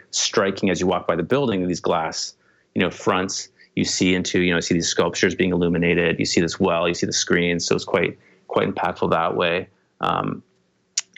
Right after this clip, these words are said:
and, uh, again, the last thing I wanted to point out was that as you did walk into the lobby, um, some really beautiful, intense, powerful soundscapes, uh, would envelop you as well. Um, the lobby was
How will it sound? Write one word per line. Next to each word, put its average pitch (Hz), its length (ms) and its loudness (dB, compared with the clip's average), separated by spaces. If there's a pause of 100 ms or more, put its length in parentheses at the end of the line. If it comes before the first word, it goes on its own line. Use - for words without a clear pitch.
(120)
and, 95 440 0 (160)
uh, 92 280 0
again, 98 240 2
the 90 80 0
last 95 280 0
thing 95 100 0
I - 20 -2
wanted 87 200 -2
to - 60 -14
point 90 180 0
out 90 180 0
was 92 180 0
that 95 120 0
as 92 180 0
you 95 80 2
did 92 160 2
walk 92 240 2
into 98 180 0
the 90 120 2
lobby, 85 440 0 (420)
um, - 520 -2
some 104 180 4
really 98 200 2
beautiful, 92 440 2
intense, 85 680 -2
powerful 87 500 -2
soundscapes, - 880 -4 (400)
uh, 82 240 -2
would 90 160 2
envelop 82 420 0
you 85 100 0
as 80 160 -4
well. 82 540 0
Um, - 260 -4 (460)
the 107 100 2
lobby 101 300 2
was 101 320 -4